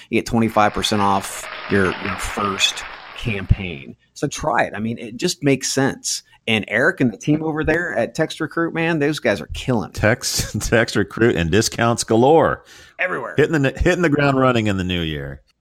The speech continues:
Speaker 2: All right. Um, let's take a quick break and let's talk about Indeed and Google. What do you think?
Speaker 1: Cool.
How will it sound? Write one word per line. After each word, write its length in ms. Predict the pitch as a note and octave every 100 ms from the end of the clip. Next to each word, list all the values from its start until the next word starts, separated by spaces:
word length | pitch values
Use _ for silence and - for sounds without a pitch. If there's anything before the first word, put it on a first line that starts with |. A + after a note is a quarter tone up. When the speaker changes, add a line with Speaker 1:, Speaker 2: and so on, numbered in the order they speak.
| _ F#2+
Speaker 2:
All 120 | G2+
right. 300 | F2+ E2+ -
Um, 400 | A#2+ B2+ B2 A#2+
let's 140 | C3
take 160 | C3+ E3
a 60 | C#3
quick 260 | D3 A#2
break 460 | A#2 A#2 B2+ - -
and 580 | G2+ G2+ G2+ G2 F#2+ F2+
let's 240 | - G2+ -
talk 220 | A2+ G#2
about 380 | G2 F#2+ F#2+ F2+
Indeed 460 | F#2 E2+ F#2 G2 G#2
and 160 | F#2
Google. 420 | F2 G#2+ F#2 C#2+ _ _ -
What 100 | F2+
do 40 |
you 40 | F#2
think? 400 | G#2+ D#2 - _ _ _ _ _ - F#2+ -
Speaker 1:
Cool. 340 | A2+ A2+ -